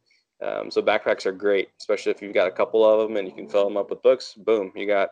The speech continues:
forty plus pounds of weight to work with pretty easily. Um, another thing that I, I found, now I don't have a dog, so I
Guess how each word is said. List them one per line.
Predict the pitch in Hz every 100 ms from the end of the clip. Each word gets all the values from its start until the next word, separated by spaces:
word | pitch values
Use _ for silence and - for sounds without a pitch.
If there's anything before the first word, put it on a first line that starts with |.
| _
forty | - 104 98
plus | 95 107 98
pounds | - 98 95 92 - _ _ _ -
of | 101
weight | 95 101 98 _
to | - 95
work | 95 -
with | 95 95 - _
pretty | - 120 107
easily. | 65 98 98 95 85 82 _ - - -
Um, | 110 110 107 104 107 101 104
another | - 165 180
thing | 160 180 170
that | 151 143
I, | 143 147 143 110
I | 131
found, | - 139 135 139 131
now | 110 110
I | 98 110
don't | 107
have | 113 104
a | 90
dog, | 104 98 110 120
so | - 101
I | 95 95